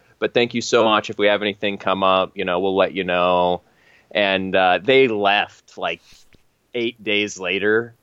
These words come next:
and shot ninety-eight percent of that movie overseas. They spent, like, six months on the road in China and across Asia shooting this film, um,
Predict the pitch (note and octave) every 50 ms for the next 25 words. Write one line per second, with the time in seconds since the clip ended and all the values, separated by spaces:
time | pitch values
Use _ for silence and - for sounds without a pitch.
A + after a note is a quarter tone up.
0 | _ - G#2+ G2 F#2+ - - - G2 F#2+ F#2 - - _ G#2 G2+ G2 F#2+ F#2+ G2
1 | G2+ G2+ G2 G2 F#2+ F#2+ F#2 F2+ F2+ - _ _ _ - F#2 F#2 - _ - F#2+
2 | F2 - G2 F2 F2 - - F2 F2 E2+ F2 F2 E2+ F#2+ F#2 E2 F2 F2+ D#2+ F2+
3 | E2+ - - E2 E2 E2+ F2 F2+ - - E2+ D#2+ - - - F2+ E2+ - D#2+ D#2
4 | D2+ - - - - - - - G#2+ G2 - - - G2 F2+ F2 F2 F2 E2+ -
5 | - - - - - _ _ _ _ _ _ _ _ _ _ _ _ - F#2 F#2
6 | F2+ F2 E2+ E2+ F2 F2 F2 F2 F2 F2 E2+ D#2+ - E2+ E2+ D#2+ D#2 D2+ D2+ D2
7 | D2+ E2 - - A#2 G#2 G2+ G2+ G2 G2 F#2+ F#2+ F#2 F#2 F2+ F2+ F2 F2 E2+ -
8 | - D#2 D2+ D2 C#2+ C#2+ C#2+ C#2 C2 C#2 - - - - - _ _ _ _ _
9 | _ - F2 - - - F2 F2 E2+ E2+ E2 - - - - E2+ E2+ F2+ E2 D#2+
10 | D#2+ F2 F2 E2+ E2 - - F#2+ E2+ F2 E2+ D#2+ E2 D#2+ - - - A2 A2 G2
11 | F2 E2 D#2+ D#2 D#2+ - _ _ _ _ _ _ _ _ _ _ _ - F2+ E2+
12 | E2 D#2+ D#2 D2+ D2+ D2 D2